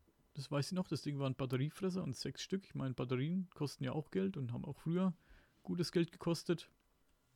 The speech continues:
Vom Thema Umweltfreundlichkeit brauchen wir gar nicht anfangen mit den Batterien. Ja, da saßen also die Kollegen, ähm, rum und haben mit ihrem Sega Game Gear gespielt. Ich fand trotzdem immer den Game Boy cooler.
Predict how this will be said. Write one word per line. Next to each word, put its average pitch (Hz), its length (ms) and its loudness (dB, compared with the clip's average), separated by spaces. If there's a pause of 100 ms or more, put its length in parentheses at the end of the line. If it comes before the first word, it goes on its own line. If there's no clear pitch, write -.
(440)
Vom 127 180 0
Thema 127 240 4
Umweltfreundlichkeit 151 880 0
brauchen 139 160 -2
wir 135 60 -2
gar 131 120 -2
nicht 123 160 -2
anfangen 160 460 -2 (560)
mit 151 140 -6
den 151 140 -2
Batterien. 151 560 0 (1200)
Ja, 143 200 4
da 113 80 2
saßen 143 360 -2
also 131 180 -2
die 135 80 -2
Kollegen, 156 880 2
ähm, 135 240 2
rum 160 340 2 (280)
und 117 120 -2
haben 123 100 0
mit 127 140 -2
ihrem 127 240 0
Sega 131 280 0
Game 135 240 0
Gear 170 120 0
gespielt. 165 720 -4 (680)
Ich 180 140 -2
fand 131 200 0
trotzdem 147 400 -2
immer 147 220 0
den 127 180 0
Game 127 200 2
Boy 123 140 2
cooler. 180 420 0